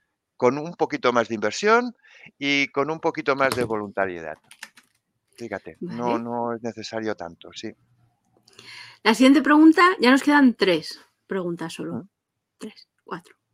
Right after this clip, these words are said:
Speaker 2: vale. La siguiente pregunta la manda un ratito más y dice: "Hola, siento tu pérdida. ¿Crees que el estigma del suicidio en los medios de comunicación influye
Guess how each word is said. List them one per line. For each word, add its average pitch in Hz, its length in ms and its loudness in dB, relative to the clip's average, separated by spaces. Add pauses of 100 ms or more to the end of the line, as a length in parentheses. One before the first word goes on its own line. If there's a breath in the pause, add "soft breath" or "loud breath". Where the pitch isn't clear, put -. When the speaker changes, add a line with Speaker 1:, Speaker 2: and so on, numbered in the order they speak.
(100)
Speaker 2:
vale. - 180 -20 (600 loud breath)
La 208 120 0
siguiente 277 280 4
pregunta 285 300 2
la 277 80 4
manda 311 300 4
un 302 100 2
ratito 240 320 0
más - 280 -8
y 208 100 -2
dice: 226 300 0
"Hola, 233 220 2
siento 294 280 2
tu 269 120 -4
pérdida. 175 480 -2 (320 loud breath)
¿Crees 269 200 0
que 392 100 4
el 370 60 4
estigma 285 440 6
del 247 100 4
suicidio 220 540 6
en 208 60 4
los 202 140 -2
medios 214 240 6
de 208 120 2
comunicación 208 600 0
influye 202 640 4